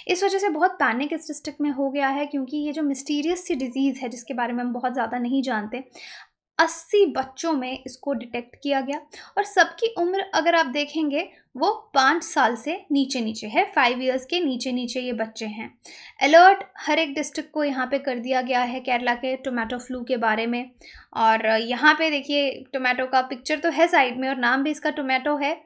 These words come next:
अ, but टोमेटो से इसका ऐसा कुछ लेना देना नहीं है। नेबरिंग स्टेट्स में भी इसका फैलने का डर है, तो फिलहाल अलर्ट जारी किया गया है।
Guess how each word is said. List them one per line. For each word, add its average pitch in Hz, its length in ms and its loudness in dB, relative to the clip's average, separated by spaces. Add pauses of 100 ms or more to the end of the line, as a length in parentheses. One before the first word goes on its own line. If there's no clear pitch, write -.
(420)
अ, 247 180 4 (300)
but 311 120 8 (220)
टोमेटो 277 320 2
से 285 140 -2
इसका 269 200 2
ऐसा 247 160 -2
कुछ 254 280 -6
लेना 247 240 0
देना 247 220 -2
नहीं 262 360 -2
है। 254 180 -4 (340)
नेबरिंग 277 380 0
स्टेट्स 311 400 -2
में 311 120 0
भी 330 140 2
इसका 320 200 -2
फैलने 277 380 0
का 302 120 2
डर 277 200 0
है, 285 200 -6
तो 311 140 -8
फिलहाल 254 400 -2
अलर्ट 240 320 -2
जारी 233 320 -2
किया - 300 -2
गया 196 180 -4
है। 226 280 -10